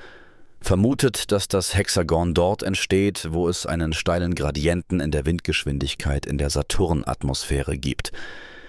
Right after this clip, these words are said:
Ähnliche Formen wurden in Laborexperimenten erzeugt, indem ein zylindrischer Behälter mit Flüssigkeit an unterschiedlichen Geschwindigkeiten gedreht wurde. Das Saturn-Hexagon bleibt ein faszinierendes Thema für Wissenschaftler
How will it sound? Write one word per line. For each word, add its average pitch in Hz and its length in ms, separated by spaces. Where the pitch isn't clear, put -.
Ähnliche 107 420
Formen 98 600
wurden 82 440
in 80 160
Laborexperimenten 73 1040
erzeugt, 76 480
indem 76 320
ein 69 160
zylindrischer 80 600
Behälter 76 420
mit 67 140
Flüssigkeit 76 680
an 73 140
unterschiedlichen 82 800
Geschwindigkeiten 67 920
gedreht 58 420
wurde. 62 280
Das 80 180
Saturn-Hexagon 92 1200
bleibt 80 380
ein 80 100
faszinierendes 82 880
Thema 73 320
für 65 220
Wissenschaftler 73 720